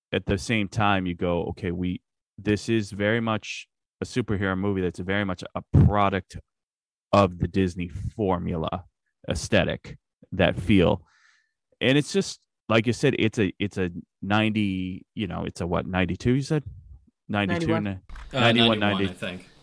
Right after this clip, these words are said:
Speaker 1: Yeah, and you're coming out after, you know, we've just been hit with the campiness of, of Batman in eighty-nine. You then went back to, you kinda did a reverse with going into Dick Tracy in nineteen ninety.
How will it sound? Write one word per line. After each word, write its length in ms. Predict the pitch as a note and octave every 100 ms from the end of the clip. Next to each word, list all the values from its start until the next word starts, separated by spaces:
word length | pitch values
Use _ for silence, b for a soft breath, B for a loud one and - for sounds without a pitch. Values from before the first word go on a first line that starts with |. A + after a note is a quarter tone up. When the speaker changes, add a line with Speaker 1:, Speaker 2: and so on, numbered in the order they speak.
| -
Speaker 1:
Yeah, 220 | C3 G#2+
and 220 | F2 G#2
you're 120 | G#2+ G#2+
coming 320 | - A#2 A#2
out 220 | A2 - -
after, 680 | G2+ G2 - G#2 G2 F2+ - - _ -
you 160 | G2+
know, 100 | F#2
we've 220 | F#2 G2
just 240 | E2+ A2+ -
been 120 | B2
hit 260 | A#2 A#2 -
with 260 | G#2+ F#2
the 80 | G2+
campiness 600 | - G2 G2 G2+ G2+ -
of, 200 | G2+ F#2 - _ _ _
of 160 | G#2 G2
Batman 460 | G#2 F#2 F#2+ G#2+
in 100 | G2+
eighty-nine. 600 | G2 G#2 G2 F2+ E2+ F2 - _ _ _ _ -
You 180 | G2+ F#2+
then 260 | A#2 B2+
went 220 | A2+ F#2+
back 260 | G#2 G2 F#2+
to, 220 | - F#2 -
you 120 | F#2
kinda 340 | - B2+ C3+
did 220 | G2 A2+
a 20 | G#2
reverse 540 | F#2+ E2+ G2+ A2 F#2+
with 180 | F#2 -
going 300 | F#2 F2 F2
into 280 | E2+ F2+ E2 _ - F2
Dick 160 | G#2+ -
Tracy 460 | - G#2 G#2+ F#2
in 100 | E2+
nineteen 420 | E2+ F2+ F2 F2 F2
ninety. 520 | F2+ F#2 E2+ E2